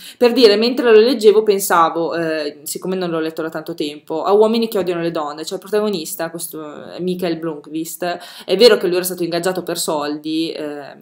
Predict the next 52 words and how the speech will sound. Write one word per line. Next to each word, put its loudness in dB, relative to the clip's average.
perché -8
doveva -4
scoprire -6
dove -8
era -8
finita -10
la -4
nipote -10
appunto -14
le-, -14
la, -20
del, -10
del -14
magnate, -6
questa -6
Harriet, -10
no? -16
E 6
lui 4
lo 2
inizia 0
a -4
fare 2
per -4
soldi, 2
cioè -2
lui -2
fa -2
questa -4
indagine -4
fondamentalmente -6
perché -8
viene -6
pagato 0
e -4
perché -6
così -6
si -8
può -8
sistemare -8
la -4
reputazione, -6
perché -14
quell'altro -4
aveva -8
delle -10
informazioni -10
sul -18
tipo -16
che -10
Michael -10
ha -8